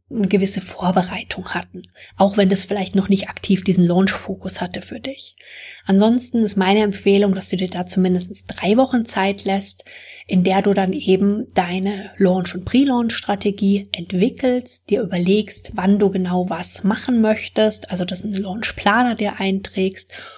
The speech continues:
und dir überlegst, was können unterstützende Maßnahmen sein, die du noch einsetzt, wie eben zum Beispiel Facebook oder Instagram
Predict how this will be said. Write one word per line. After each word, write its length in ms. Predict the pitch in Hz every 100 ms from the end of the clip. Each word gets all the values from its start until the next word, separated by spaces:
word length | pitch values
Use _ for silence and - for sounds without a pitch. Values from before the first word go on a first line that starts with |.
| -
und 220 | - 220 208
dir 120 | 202
überlegst, 600 | 185 185 185 190 - -
was 260 | 196 190 -
können 200 | 196 196
unterstützende 720 | 180 175 - 185 - 180 170
Maßnahmen 680 | 165 170 - 196 185 185
sein, 400 | 180 180 180 180 180 - -
die 120 | 196 196
du 100 | 190
noch 180 | 185
einsetzt, 720 | - 185 185 180 185 185 - - _
wie 300 | 190 190 185
eben 180 | 180 196
zum 180 | 196 190
Beispiel 680 | - 240 - - 190 196 -
Facebook 560 | - 202 180 - 202
oder 160 | 202 185
Instagram 640 | 175 165 180 180 180 190